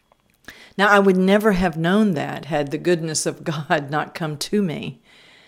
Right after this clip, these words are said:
uh, in his revealing to me what I was doing. When I would say things like,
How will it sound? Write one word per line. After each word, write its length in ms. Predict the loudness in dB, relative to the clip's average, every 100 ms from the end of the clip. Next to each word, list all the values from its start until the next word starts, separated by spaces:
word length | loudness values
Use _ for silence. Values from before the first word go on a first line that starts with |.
| _ _ _ -6
uh, 100 | -4
in 240 | -2 0
his 260 | 0 0 0
revealing 540 | 0 2 2 0 -2
to 120 | -6
me 160 | -8 -6
what 200 | -4 -4
I 80 | -4
was 220 | -4 -4
doing. 440 | -2 -2 -2 -6
When 140 | -6 -2
I 140 | -2
would 180 | -2 -4
say 300 | -2 2 2
things 520 | 2 -4 -6 -6 -4
like, 400 | -2 0 -2 -6